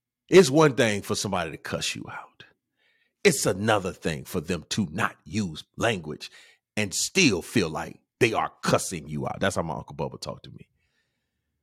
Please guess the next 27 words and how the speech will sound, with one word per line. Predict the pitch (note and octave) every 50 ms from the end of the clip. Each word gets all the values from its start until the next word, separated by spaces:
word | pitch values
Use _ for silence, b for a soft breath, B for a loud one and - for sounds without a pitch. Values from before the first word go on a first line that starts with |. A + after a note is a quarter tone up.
| _ _ _ _ _ _ _ _ _ _ _ _ _ -
I | - F2
used | F2 D#2+ -
to | - C#2+
be | D2 C#2+ C#2+ B1 - -
cleaning | - - F#2+ G#2+ G2+ F#2+ F#2+ F#2
those | F#2 F2+ F2+ -
cars. | - - A2+ G#2 F#2+ F#2+ F#2 F#2 F2+ E2+
He'd | F2 F#2+
be, | G2 F2+ D2+ D2 - -
he'd, | - F#2+ E2+ -
"Come | - - G#2 D2+
on, | - - _ -
come | - - D2
in, | C#2+
let | E2+ D#2
me." | - - -
I | - E2 F#2+
tell | - - B2 A2
him | G#2+
I | G2+
was | F#2 F2
finished. | - - - D3 C#3+ C3+ C3+ C3+ - -
"Oh, | - A2+ A#2 G2+ D2+ - - _ _ _ _ _ _ _ _ _ _ _ _ _ _ _ _ _ _ _ _ _ _ _ _ _ _ _ _ _ _ _ -
don't | - B2+ A#2+
tell | - - F#2 D2+
him | D2 C#2
that. | C#2+ D#2 E2+ D#2+